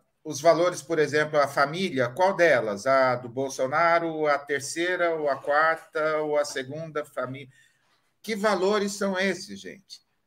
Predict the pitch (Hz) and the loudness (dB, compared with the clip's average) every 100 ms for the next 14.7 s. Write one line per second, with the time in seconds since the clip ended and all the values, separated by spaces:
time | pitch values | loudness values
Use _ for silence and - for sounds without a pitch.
0 | _ _ 147 170 180 220 202 185 185 165 | _ _ -8 0 4 4 2 0 0 -2
1 | 156 151 147 135 147 160 175 147 127 127 | -4 -4 -4 -6 -4 -2 -2 -6 -6 -2
2 | 139 131 139 143 165 180 170 156 151 139 | -2 -2 4 6 6 4 0 -2 -2 -4
3 | - - _ - 135 139 139 135 131 127 | -8 -20 _ -10 -6 -6 -6 -4 -2 -2
4 | 127 123 120 120 127 - 160 175 175 170 | -4 -6 -8 -10 -6 -2 0 2 2 2
5 | 165 - 143 143 135 131 _ - 123 - | 0 -6 -6 -4 -6 -8 _ -20 -16 -8
6 | 190 117 _ _ _ 143 180 170 165 196 | -8 -8 _ _ _ 4 6 6 6 4
7 | 165 131 170 170 - - - 220 220 202 | 4 0 0 -2 -4 -8 -8 -8 0 0
8 | 214 196 185 160 170 185 190 190 - - | 2 4 4 6 4 4 2 -2 -6 -10
9 | _ _ _ - 156 151 147 185 185 180 | _ _ _ 2 4 4 4 2 0 -4
10 | 180 175 160 147 131 170 165 190 190 - | -4 -6 -8 -10 -6 -4 -2 -4 -6 -14
11 | - 95 80 _ _ _ _ _ - _ | -10 -10 -10 _ _ _ _ _ -20 _
12 | _ _ _ _ _ _ - 208 220 160 | _ _ _ _ _ _ -6 -2 0 4
13 | 147 151 101 90 90 82 92 98 123 156 | 6 6 4 -8 -8 -8 -8 -8 -8 -8
14 | 160 139 135 120 117 117 113 | -8 -6 -6 -6 -8 -10 -12